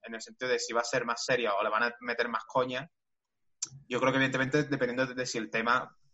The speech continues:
da para eso o no. O, en ese sentido, por ejemplo, yo creo que es, es mucho más interesante el trabajo que se hizo con la de Don't Fuck With Cats,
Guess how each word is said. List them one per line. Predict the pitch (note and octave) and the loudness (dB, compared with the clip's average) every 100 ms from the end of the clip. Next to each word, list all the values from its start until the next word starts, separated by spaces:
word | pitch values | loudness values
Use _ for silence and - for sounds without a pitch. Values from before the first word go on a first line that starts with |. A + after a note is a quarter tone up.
| _ _ | _ _
da | - - G#2+ | -20 2 2
para | A2 A2+ A2+ A2 | 6 6 6 6
eso | A2 - | 2 -4
o | A#2 | -2
no. | A2+ - - F#2+ | 0 -2 -6 -10
O, | G2 G2 G2 F#2 - _ _ _ _ _ _ _ _ _ | -6 -2 -2 -4 -14 _ _ _ _ _ _ _ _ _
en | C#3+ D3+ | 2 4
ese | F3 | 4
sentido, | F3+ E3+ F3 | 2 2 4
por | E3+ | 4
ejemplo, | E3 E3+ F3+ | 4 0 2
yo | E3 | 4
creo | E3 D3 | 4 4
que | B2 A#2 - - | 4 0 -4 -4
es, | C#3+ C#3+ - _ | -2 -2 -6 _
es | - C3+ C#3 C3+ | -2 0 2 2
mucho | E3 E3 | 2 4
más | D#3+ | 4
interesante | D#3+ D#3 D3 C#3+ B2+ A2+ G#2+ - - | 4 2 2 2 -2 -2 -6 -6 -8
el | B2 | -6
trabajo | - B2 B2+ D3 | 2 4 6 4
que | D#3 | 2
se | D3+ | 2
hizo | - B2+ | 0 2
con | A#2+ | 4
la | A#2 | 6
de | A#2 | 4
Don't | C#3 | 2
Fuck | C#3 C#3+ | 4 2
With | C#3 C3+ | 2 -2
Cats, | - E3 - - | 2 2 0 -12